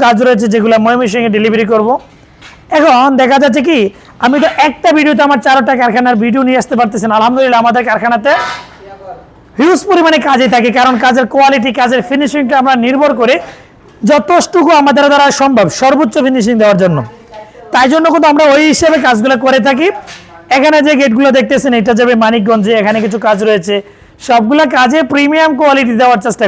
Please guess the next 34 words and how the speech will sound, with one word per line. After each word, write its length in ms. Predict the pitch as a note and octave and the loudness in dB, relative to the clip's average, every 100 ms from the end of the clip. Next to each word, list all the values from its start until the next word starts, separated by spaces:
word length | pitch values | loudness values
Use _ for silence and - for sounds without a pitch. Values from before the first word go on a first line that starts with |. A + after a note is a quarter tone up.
| E3 | -2
করি। 140 | C3 A2+ _ _ _ _ - - | -4 -8 _ _ _ _ -14 -4
এখানে 200 | B3+ C#4 C4+ | 0 0 0
যে 60 | C#4 | 0
গেটটা 200 | B3+ A#3+ B3 | 0 0 0
দেখতেছেন, 360 | A3+ B3+ C4 C4+ | 0 -2 -2 0
এই 40 | B3+ | 0
গেটটা 220 | A#3 G3 C4 | 0 -2 -4
ইনশাআল্লাহ 420 | A3 B3+ A#3 C4 - - - - - - - A#3+ | 0 0 2 0 -2 -10 -20 -20 -20 -20 -4 -4
আজকে 280 | - C#4 B3+ A#3 A3 - - _ - _ A#3 | -2 0 2 2 0 -6 -20 _ -20 _ -2
আমাদের 220 | B3 B3+ - | 2 0 0
কমপ্লিট 360 | D4+ E4 E4 C#4+ | 0 0 0 2
হয়েছে। 220 | C4+ A3 C#4+ | 2 2 0
এই 40 | C4 | 0
গ্রিলগুলা 400 | G#3+ C4 C#4 C#4+ C#4 C4 | 0 0 0 2 2 2
এখনো 240 | A#3 C4+ D4+ - | 0 -2 -2 0
পলিশ, 260 | D4 E4+ C4+ B3 | 0 0 -2 -2
এখনো 200 | A#3 C4 A3+ | 0 0 -2
ফিনিশিংটা 480 | C#4+ C#4+ C#4 G#3+ C#4+ F#4 - - - | -4 -4 -4 0 0 0 -6 -20 -6
কিছু 180 | C4+ C#4+ A#3 | -2 0 0
বাকি 220 | A3+ C#4+ A#3 | 0 0 0
আছে, 180 | - C#3+ A#2+ _ _ _ _ _ - G#3 | -2 -10 -16 _ _ _ _ _ -4 -2
যেটা 180 | C#4 D#4 | 2 2
আমরা 140 | D4 C#4+ | 2 0
ইনশাআল্লাহ 320 | C4 C#4+ C#4 B3 | 0 0 2 2
ডেলিভারি 280 | B3 C4 C4+ C4 | 2 2 0 0
করব 120 | B3 B3 | 0 -2
কুষ্টিয়াতে। 500 | D4+ - C4 E3+ C#3 A2+ - - - - - - - | -4 -4 -2 -2 -4 -10 -18 -20 -20 -20 -20 -8 -6
আপনি 140 | D#4+ B3+ | 0 2
অল 100 | A#3+ C#4 | 2 2
ডিজাইন 240 | C4 D4 C4 | 2 0 0
থেকে 180 | C#4+ D4 A#3 | 0 0 -2
আপনি 140 | G3+ B3 | -2 -4
যদি 120 | B3 | -2
কোনো 100 | A#3+ | -2